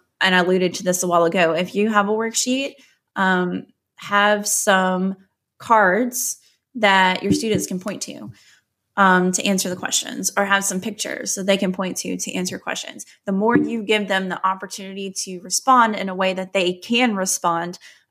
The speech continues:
um, the more they're gonna enjoy the class and learn and be willing to be in that class. Um, so give them those opportunities. Don't assume, um, things like if you have a kid who comes in with, like, a, a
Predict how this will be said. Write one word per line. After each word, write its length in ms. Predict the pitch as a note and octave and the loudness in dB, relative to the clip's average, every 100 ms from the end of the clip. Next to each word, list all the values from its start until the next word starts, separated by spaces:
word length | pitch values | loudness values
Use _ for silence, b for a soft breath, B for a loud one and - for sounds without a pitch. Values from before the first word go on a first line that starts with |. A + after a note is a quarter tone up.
| - | 4
um, 480 | F#3+ F#3 E3+ F3 - _ _ _ _ _ _ - _ - | 6 6 2 -4 -10 _ _ _ _ _ _ -20 _ 0
the 120 | G#3+ | 2
more 320 | G#3 A3 A3 | 4 2 2
they're 200 | G3+ G#3+ | 2 2
gonna 180 | G#3 F#3+ | 2 0
enjoy 360 | F#3 F3+ F3+ | -2 -2 -2
the 80 | F3 | -2
class 640 | F3 - F3+ F#3 F3+ - - - | -2 2 4 4 0 -4 -6 -4
and 520 | F#3 F3 E3+ E3 D#3+ F3 | -4 -2 -4 -6 -10 0
learn 540 | F3+ E3+ E3+ E3+ F#3 - | 4 6 4 -2 -8 -6
and 360 | F#3 E3 E3+ E3 | -4 -4 -6 -4
be 140 | F3 | -2
willing 300 | F3 F3 E3+ | 0 -4 -4
to 100 | F3+ | -12
be 160 | D#3 E3+ | -14 -14
in 80 | |
that 180 | E3+ E3 | -16 -20
class. 520 | D#3 - - - - - b b _ | -18 -16 -16 -12 -14 -14 b b _
Um, 500 | F#3+ F3 E3+ E3 F#3 | 2 4 2 -2 -8
so 180 | G3+ G3+ | -4 -2
give 200 | F#3 A3 | 2 2
them 120 | A#3 | 2
those 160 | A3+ G#3 | 4 4
opportunities. 540 | - F#3+ G3+ F3+ F3+ | 2 -2 -4 -6 -4
Don't 180 | - A3 | 2 2
assume, 640 | C4+ - - A#3 B3 C#4 C#4+ B B _ _ | 2 0 0 0 2 0 0 B B _ _
um, 400 | - G#3 G3+ G3+ | 4 6 6 4
things 400 | G3+ G#3 G3 F#3+ | 4 4 4 2
like 400 | G3 F3 E3+ - | 4 2 2 0
if 140 | G3+ F#3+ | 0 2
you 80 | G#3+ | 0
have 100 | G#3+ | 0
a 60 | |
kid 240 | G#3 F#3+ G3 | -2 -2 -2
who 80 | |
comes 300 | G3 F3+ F#3 | -4 -6 -6
in 300 | F3 E3+ E3+ | -6 -8 -10
with, 380 | F3 E3+ E3+ F3+ - | -10 -8 -8 -12 -16
like, 160 | F3+ | -10
a, 120 | F3+ - - | -10 -10 -4
a 420 | F3 E3 E3+ | 0 2 0